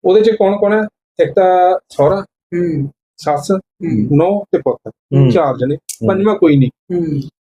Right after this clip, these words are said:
Speaker 1: ਉਹਦੇ 'ਚ ਹੁਣ ਕੀ ਕਰੀ ਜਾਂਦੇ ਉਹ? ਸਹੁਰਾ ਗੇਟ ਖੋਲ ਕੇ ਬਾਹਰ ਆਇਆ,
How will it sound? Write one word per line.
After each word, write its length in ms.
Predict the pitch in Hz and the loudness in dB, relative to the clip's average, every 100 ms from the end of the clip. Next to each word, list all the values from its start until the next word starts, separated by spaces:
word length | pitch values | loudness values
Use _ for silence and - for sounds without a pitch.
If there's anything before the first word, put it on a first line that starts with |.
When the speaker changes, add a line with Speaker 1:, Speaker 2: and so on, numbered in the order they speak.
| - | 0
Speaker 1:
ਉਹਦੇ 200 | 226 262 | 2 4
'ਚ 60 | 277 | 2
ਹੁਣ 260 | 226 247 | 2 0
ਕੀ 140 | 233 254 | 0 0
ਕਰੀ 160 | 247 | 2
ਜਾਂਦੇ 200 | 240 214 | 0 0
ਉਹ? 260 | 190 220 247 _ _ _ _ _ _ _ _ _ _ | 0 -2 -4 _ _ _ _ _ _ _ _ _ _
ਸਹੁਰਾ 380 | - 165 185 214 | -4 0 0 0
ਗੇਟ 240 | 185 190 | 0 0
ਖੋਲ 200 | - 190 | 0 2
ਕੇ 40 | 202 | 2
ਬਾਹਰ 200 | 254 185 | 0 -2
ਆਇਆ, 160 | 185 | -2